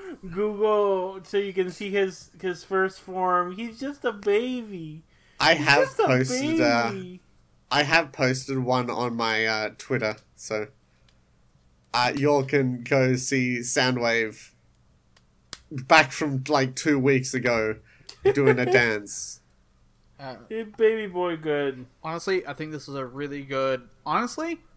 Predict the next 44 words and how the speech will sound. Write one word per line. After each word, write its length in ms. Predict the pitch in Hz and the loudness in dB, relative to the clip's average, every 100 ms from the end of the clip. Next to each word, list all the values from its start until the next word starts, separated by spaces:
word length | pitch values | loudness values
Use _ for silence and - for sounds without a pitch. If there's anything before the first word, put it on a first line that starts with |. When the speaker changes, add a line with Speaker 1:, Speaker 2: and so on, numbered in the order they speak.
| _ | _
Speaker 3:
if 100 | 147 | -10
you 80 | 156 | -6
wanna 140 | 254 269 | -2 -2
watch 120 | 226 | -2
one 160 | 247 | -4
episode 280 | 240 220 233 | -6 -4 -4
of 80 | 190 | -2
Animated, 420 | 196 233 143 143 | -2 -4 -4 -6
this 160 | 208 - | -10 -14
is 80 | 214 | -14
a 40 | |
pretty 180 | 208 233 | -12 -10
good 140 | 226 226 | -6 -6
episode 320 | 226 - 226 | -6 -8 -8
of 60 | |
Animated. 440 | 240 226 123 104 98 - _ _ _ 220 | -8 -10 -10 -12 -16 -20 _ _ _ 0
Speaker 1:
I 100 | 254 | 0
think 240 | 320 294 226 | 0 -6 -2
either 300 | 220 226 208 | 0 2 2
of 160 | 185 | 0
these 260 | 170 165 - | -6 -10 -8
are 120 | 156 | -6
really 200 | 151 143 | -6 -6
good. 140 | 135 139 | -8 -6
Speaker 3:
Yeah. 580 | 131 127 123 117 110 135 | -4 -4 -4 -6 -4 -6
Speaker 2:
Hmm. 120 | 98 - - _ - | -8 -16 -20 _ -8
Yeah. 220 | 139 107 98 - - _ _ - | -4 -4 -6 -20 -20 _ _ -8
These 320 | 131 202 214 | 0 0 0
were 80 | 226 | -2
two 220 | - 196 | 0 0
good 300 | 202 196 135 | 2 4 6
Speaker 1:
Um, 40 | 131 | 6
Speaker 2:
episodes, 720 | 127 131 - 85 - - - | 2 -2 -8 -8 -10 -14 -8
yeah. 200 | 151 95 139 _ - 190 170 | -6 -8 -12 _ -20 -16 -6
Speaker 1:
Yeah. 600 | 285 415 359 262 185 147 _ _ - | -2 0 -2 -2 -6 -8 _ _ -6
Uh, 80 | 214 | -2
Speaker 2:
S- 200 | 208 208 | -2 -2
Speaker 1:
the 80 | 214 | -6
thing 220 | 226 262 | -4 0
I 80 | 269 | 2
was 140 | 247 | 0
gonna 160 | 233 220 | -4 -6
say 220 | 226 220 | -2 0
is 160 | 208 | 0